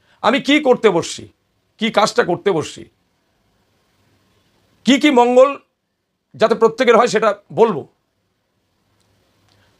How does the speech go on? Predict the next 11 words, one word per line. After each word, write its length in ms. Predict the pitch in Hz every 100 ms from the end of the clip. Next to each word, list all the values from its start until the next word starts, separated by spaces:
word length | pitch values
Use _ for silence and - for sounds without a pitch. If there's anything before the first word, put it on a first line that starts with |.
| _ _ -
চতুর্বর্গ 540 | 233 247 302 285 269 262
সিদ্ধি 280 | 247 190
লাভের 260 | 262 269 202
জন্যই 280 | 247 285 269
এই 80 | 233
সংকল্প। 500 | 226 208 175 123 123 _ _ _ _ _ _ _ _ _ _ _ _ _ _
সুতরাং 340 | - 202 247 262 220
এটা 120 | 240
হচ্ছে 160 | 233
বারোয়ারি 320 | 226 233 247 220
সংকল্প। 460 | 247 254 240 285